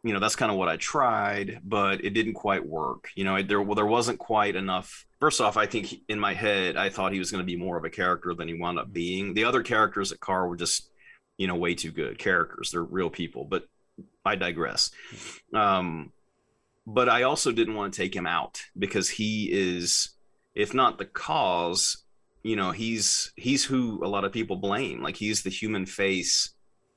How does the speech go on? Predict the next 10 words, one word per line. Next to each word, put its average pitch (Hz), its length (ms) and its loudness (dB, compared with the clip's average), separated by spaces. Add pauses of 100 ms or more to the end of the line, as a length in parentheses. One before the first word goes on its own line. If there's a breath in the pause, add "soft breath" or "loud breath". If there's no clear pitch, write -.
(160)
of 95 160 0
this 95 220 0
department, 98 680 0
but 104 140 2
it 98 100 2
also 117 380 2
has 104 220 0
a 104 60 -2
real 95 680 -2
life 92 540 0